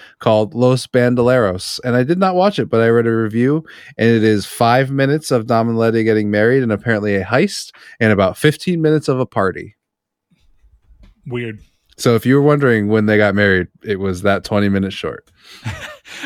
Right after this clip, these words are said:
Speaker 2: Well, I mean, I figured. I thought it was just one of those things where, like, they're retconning it because they had to make it important.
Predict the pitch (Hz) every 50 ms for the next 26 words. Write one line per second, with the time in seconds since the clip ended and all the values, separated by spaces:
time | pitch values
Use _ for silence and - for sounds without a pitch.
0 | 170 - 214 214 202 202 202 208 196 185 175 160 - - 139 127 120 117 - -
1 | 147 170 196 175 160 135 127 127 117 123 113 101 127 123 117 117 110 104 - 135
2 | 123 120 117 117 113 113 113 107 113 120 113 107 107 113 123 131 - - 143 135
3 | 135 143 143 147 151 156 120 123 - 131 117 110 110 104 110 120 117 117 117 117
4 | 117 113 117 113 110 101 - 123 123 131 123 127 127 131 -